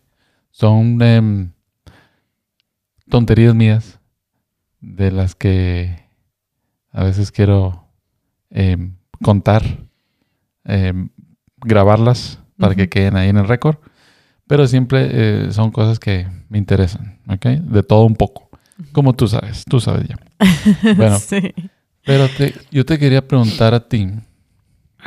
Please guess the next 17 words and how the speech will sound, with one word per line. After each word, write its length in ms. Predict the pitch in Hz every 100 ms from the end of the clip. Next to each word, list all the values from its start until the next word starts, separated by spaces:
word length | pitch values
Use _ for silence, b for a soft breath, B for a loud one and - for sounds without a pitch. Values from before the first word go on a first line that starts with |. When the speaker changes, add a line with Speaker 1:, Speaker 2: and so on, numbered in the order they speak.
| B B B B _ _ _ _ _ -
Speaker 1:
Te 120 | -
quiero 300 | 101 - 120
preguntar 380 | 156 123 104 98
a 80 | 98
ti. 180 | 110 131 _ _ _ _ _ _ _ _ _ _
Em, 520 | 113 101 98 95 92 90 _ _ _ _ _ _ _ _ _ _ _ _ _ _ _ _
¿qué, 640 | 127 135 143 143 139 _ _ _
qué, 140 | 117
qué, 240 | 117 104 -
qué, 160 | -
qué, 340 | 110 120 165 175
qué 120 | 127
es 60 | 127
lo 120 | 135
que 100 | 131
te 200 | - 107
genera 680 | 104 98 104 117 117 110